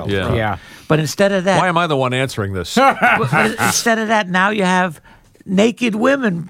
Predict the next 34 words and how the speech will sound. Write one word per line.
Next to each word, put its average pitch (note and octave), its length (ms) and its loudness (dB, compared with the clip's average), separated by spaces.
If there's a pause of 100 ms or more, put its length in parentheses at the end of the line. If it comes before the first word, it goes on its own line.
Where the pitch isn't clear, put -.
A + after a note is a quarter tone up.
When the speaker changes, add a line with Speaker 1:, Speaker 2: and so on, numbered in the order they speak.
(120)
Speaker 1:
with G3+ 220 -4
body C4 340 0
paints F#3 380 0
harassing G#3+ 680 -2
little A3 280 -2
kids. A3+ 480 -2
I - 420 -2
mean, G#3+ 120 -4
it's - 180 -6
Speaker 2:
<laughs> - 140 0
Speaker 1:
crazy. C#4+ 720 -2
Speaker 2:
Times D#3 1120 -2
Speaker 1:
No. D#3 60 0
Speaker 2:
have C3+ 40 -2
changed C3 380 2
and A2 100 2
not A2 180 2
for A2 120 0
the F#2 80 0
best. F2 560 0
Speaker 1:
Yeah. G#2+ 400 2 (480)
Speaker 3:
Well, - 240 -2
the G3 140 4
thing C#4+ 440 0
I G3 300 4
always A#2+ 440 0
talk A2 440 -2
about F#2 300 -2
on F#2 220 -4
this F#2+ 120 -6
show, G#2 240 -2
we C3 260 0
always C3 380 0
talk, G2 220 -4